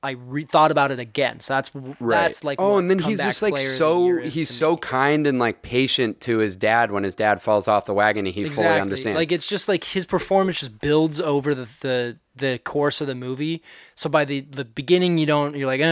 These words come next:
Speaker 1: and by the end, you're like, "Okay, yeah, that's
Speaker 2: Okay,
Speaker 1: a really, really
Speaker 2: all right.
Speaker 1: powerful performance." So that's what I think this new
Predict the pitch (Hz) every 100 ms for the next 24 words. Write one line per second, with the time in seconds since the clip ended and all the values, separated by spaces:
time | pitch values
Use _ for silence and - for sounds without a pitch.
0 | 160 156 143 135 135 143 135 123 113 120
1 | 120 - 120 123 117 123 - 143 147 151
2 | 110 85 110 117 117 131 110 - 120 123
3 | 123 123 - 127 131 131 151 175 185 160
4 | 160 143 147 143 123 - _ _ _ _
5 | _ _ 135 139 - 143 135 123 113